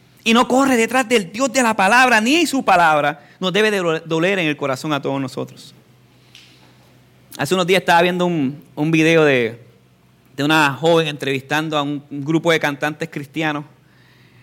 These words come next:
eh, cantantes cristianos jóvenes, eh, de música urbana.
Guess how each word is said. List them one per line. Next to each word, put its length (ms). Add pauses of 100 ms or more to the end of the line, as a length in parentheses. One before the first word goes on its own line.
(120)
eh, 580 (340)
cantantes 320
cristianos 320
jóvenes, 340 (260)
eh, 280
de 80
música 280
urbana. 320